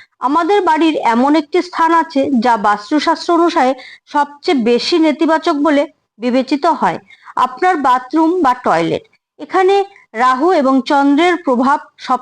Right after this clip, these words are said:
থেকে বেশি থাকে। রাহু ভ্রম সৃষ্টি করে, অর্থাৎ বড় খরচের কারণ হয় এবং মানসিক চাপ ও অসুস্থতা নিয়ে আসে। আপনি হয়তো ভাবছেন, বাথরুমে লবণ রাখলে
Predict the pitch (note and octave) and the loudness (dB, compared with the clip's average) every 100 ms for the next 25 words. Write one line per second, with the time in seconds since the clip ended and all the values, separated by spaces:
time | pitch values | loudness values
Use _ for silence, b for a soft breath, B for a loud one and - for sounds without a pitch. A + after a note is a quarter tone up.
0 | - D#4+ E4 A#3 G3+ B3 D4 B3 - F#3+ | -4 -4 -2 0 0 -2 -2 -2 -2 -4
1 | - B B B A#3 C4+ C4+ F4+ B3+ A#3 | -6 B B B 0 0 0 0 0 0
2 | C4+ D4+ F4 D#4 - F4 F4 F4 F4+ B3+ | 2 0 0 -4 -2 -2 0 0 0 -2
3 | - C#4+ C#4 B B B G#3+ A#3+ B3+ D4+ | -2 -2 -2 B B B -2 0 0 0
4 | E4 E4+ F4 F4+ F4+ B3+ D#4 D#4+ D#4+ F4+ | 0 0 0 -2 0 0 2 2 2 0
5 | - A3+ A#3+ A#3 B3 D4 - F#4+ - - | -2 0 2 2 2 0 0 -4 -4 -2
6 | D4 D4 E4+ D#4+ - A#3 D#4 C#4+ E4 F4+ | -2 0 0 0 -2 -2 -2 -2 -2 0
7 | D#4 A3+ E3 A#3+ - - B B B D4 | 2 2 2 -2 -4 -8 B B B -2
8 | D4+ E4 F#4 G4 G#4 E4 F4 F#4+ - D#4 | -2 0 2 2 0 0 0 -2 -2 0
9 | D#4 C#4 B3+ B3+ - E4 E4+ C4 A#3 D4 | 2 2 2 0 0 2 2 2 2 2
10 | D#4 E4 E4 | 2 2 2